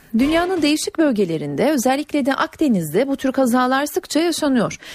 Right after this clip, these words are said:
Peki alınan önlemlere rağmen bunun önüne neden geçilemiyor? İnsan kaçakçılarına yönelik cezai müeyyideler neler?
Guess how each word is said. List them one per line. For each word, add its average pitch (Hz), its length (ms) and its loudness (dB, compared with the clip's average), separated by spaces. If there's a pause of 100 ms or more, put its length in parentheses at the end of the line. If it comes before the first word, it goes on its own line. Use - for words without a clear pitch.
(100)
Peki - 220 0
alınan 302 340 2
önlemlere 320 560 0
rağmen 262 440 0
bunun 277 220 2
önüne 262 420 2
neden 226 320 0
geçilemiyor? 160 760 0
İnsan 262 360 0
kaçakçılarına 254 720 0
yönelik 240 400 0
cezai 202 480 2
müeyyideler 220 760 0
neler? 180 320 0